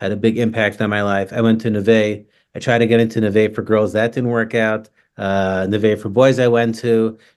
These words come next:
and I had very inspiring rabbis there. And then I was gonna go to law school. So I figured, "Let me go to yeshiva now," even though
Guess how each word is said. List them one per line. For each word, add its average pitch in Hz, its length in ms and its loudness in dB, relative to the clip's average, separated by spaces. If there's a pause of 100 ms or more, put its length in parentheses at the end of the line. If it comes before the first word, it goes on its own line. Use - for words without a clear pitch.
and 98 220 -4
I 92 40 -2
had 98 140 0
very 104 200 2
inspiring 98 360 -2
rabbis 92 380 -4
there. 127 420 2 (400)
And 110 220 -4
then 120 220 2
I 117 100 -2
was 110 140 0
gonna 110 140 0
go 98 120 0
to 98 60 -2
law 165 240 4
school. 170 560 0
So 120 180 -4
I 101 60 -2
figured, 110 220 -2
"Let 110 80 -4
me 107 80 -4
go 107 140 0
to 104 60 -2
yeshiva 160 440 -2
now," 135 420 -2
even 110 280 -4
though 104 400 -2